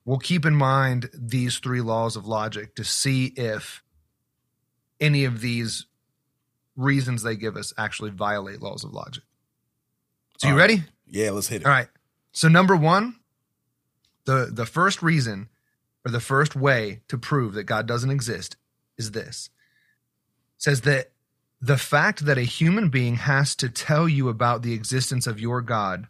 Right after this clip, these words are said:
Speaker 1: proves there's no God. We would be born with knowledge of its existence.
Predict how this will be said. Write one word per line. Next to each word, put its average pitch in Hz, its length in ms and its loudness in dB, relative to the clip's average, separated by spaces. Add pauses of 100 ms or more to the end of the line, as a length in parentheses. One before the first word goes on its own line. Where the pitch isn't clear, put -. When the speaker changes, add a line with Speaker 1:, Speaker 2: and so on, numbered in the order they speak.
(180)
Speaker 1:
proves 147 460 0
there's 104 200 -4
no 110 180 -2
God. 107 420 -4 (520)
We 135 120 2
would 135 180 2
be 120 140 0
born 143 420 2
with 151 160 -2
knowledge 110 420 0
of 104 120 -8
its 107 160 -6
existence. - 640 -12